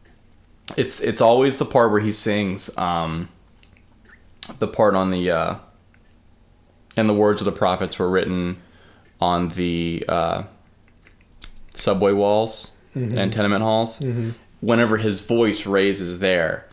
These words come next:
Speaker 1: uh, that's when everybody loses their mind. And it's like, jaws drop, and, like, a lot of the girls that were, like, review it, they start crying.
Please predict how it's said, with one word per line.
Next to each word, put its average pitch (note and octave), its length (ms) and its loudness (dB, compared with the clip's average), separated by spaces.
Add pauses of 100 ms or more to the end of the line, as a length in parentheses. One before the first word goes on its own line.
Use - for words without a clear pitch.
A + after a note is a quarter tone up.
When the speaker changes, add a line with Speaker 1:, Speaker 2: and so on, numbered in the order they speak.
(500)
Speaker 1:
uh, F2 420 0
that's G#2 380 2
when A2 100 2
everybody F2+ 400 0
loses F#2+ 680 -2
their E2+ 140 -2
mind. E2+ 360 -4
And F#2 100 -4
it's - 100 -6
like, F#2 220 -4
jaws A#2 360 4
drop, G2+ 360 4
and, G2+ 80 0
like, F2+ 140 -4
a F2+ 60 -2
lot B2+ 200 6
of C3 80 0
the B2 60 2
girls A#2 480 4
that A2 120 4
were, G#2+ 160 2
like, G2+ 220 0
review G#2 360 2
it, G2 120 0
they G2 160 2
start - 260 -2
crying. F#2+ 640 0